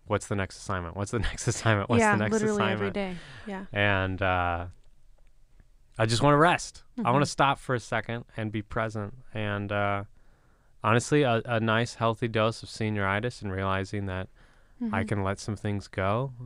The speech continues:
Speaker 1: and, uh, take some time to appreciate the things that might be more important long term, like with
Speaker 2: Yeah.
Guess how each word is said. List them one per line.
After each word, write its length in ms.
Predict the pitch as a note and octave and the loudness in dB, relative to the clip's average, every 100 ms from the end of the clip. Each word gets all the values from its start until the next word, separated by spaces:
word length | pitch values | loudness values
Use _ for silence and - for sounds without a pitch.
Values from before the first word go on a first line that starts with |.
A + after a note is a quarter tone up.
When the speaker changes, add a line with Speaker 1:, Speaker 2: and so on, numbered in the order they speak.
| C3 | -6
Speaker 1:
and, 400 | A2 G2+ F#2+ F#2+ | -2 0 0 -2
uh, 400 | F#2+ F#2 F#2 F#2 - - - - _ - - - - - - - - | -2 -2 -4 -6 -12 -20 -20 -20 _ -20 -20 -20 -20 -20 -20 -20 -8
take 240 | - A#2 - | 2 2 2
some 160 | A2+ | -4
time 320 | G#2 G#2 A2 | 2 4 4
to 60 | G#2+ | 2
appreciate 440 | F#2+ A2+ G#2 G#2+ | 0 -2 -2 -4
the 60 | G#2 | -6
things 240 | G#2+ G#2+ G2+ | -4 -4 -4
that 100 | G2+ | -2
might 220 | G2 G2+ | -2 -2
be 280 | G#2+ G#2 G2+ | -2 -2 -2
more 200 | G2+ G2 | -2 -2
important 460 | G2 G#2 G2+ G#2 | -2 -2 -2 -2
long 220 | G2+ G2 | -2 -2
term, 380 | - - G2 A#2 | -4 -4 -2 -2
like 240 | G#2 F2 - | -4 -6 -6
with 120 | |
Speaker 2:
Yeah. 80 | G2 | -6